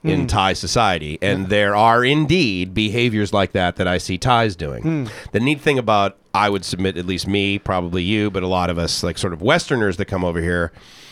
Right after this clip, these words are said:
Speaker 1: is that there is no competition that
Speaker 2: Mm.
Speaker 1: we're in with the
Speaker 2: No.
Speaker 1: Thais, for
Speaker 2: Mm.
Speaker 1: sure.
Speaker 2: No.
Speaker 1: And they would prefer that we just kind of do our own thing.
Speaker 2: Absolutely.
Speaker 1: And then integrate with them as the best we can.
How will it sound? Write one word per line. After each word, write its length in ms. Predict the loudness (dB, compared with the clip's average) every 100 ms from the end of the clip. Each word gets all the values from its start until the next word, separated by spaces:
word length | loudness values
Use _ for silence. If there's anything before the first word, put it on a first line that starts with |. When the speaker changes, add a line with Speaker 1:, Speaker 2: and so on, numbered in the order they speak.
| -18 -10 0
Speaker 1:
is 260 | 0 2 2
that 320 | 2 2 0
there 180 | 0 2
is 400 | 2 4 4 2
no 260 | 2 2
competition 1000 | 0 0 0 0 -2 -2 -2 -4 -6 -8 -4
that 160 | -4
Speaker 2:
Mm. 60 | 0
Speaker 1:
we're 240 | 0 0
in 320 | 0 -2 -2 -4
with 120 | -4
the 80 | 0
Speaker 2:
No. 20 |
Speaker 1:
Thais, 460 | 0 -2 -4 -8 -6
for 100 | -4
Speaker 2:
Mm. 40 |
Speaker 1:
sure. 260 | -2 -4 0
Speaker 2:
No. 120 | 2
Speaker 1:
And 100 | 2
they 140 | 2 2
would 240 | 0 -2
prefer 340 | -4 0 0
that 140 | 2 0
we 100 | 0
just 200 | -2 -2
kind 160 | -2 -2
of 100 | 0
do 160 | 0
our 160 | 2 2
own 180 | 0 -2
thing. 340 | -4 -2 0
Speaker 2:
Absolutely. 440 | 0 2 0 2
Speaker 1:
And 140 | 0 0
then 120 | -2
integrate 420 | -2 -2 -2 -2
with 100 | -2
them 220 | -2 -2
as 100 | -4
the 120 | -4 -6
best 260 | -4 -4
we 80 | -4
can. 320 | 0 0 0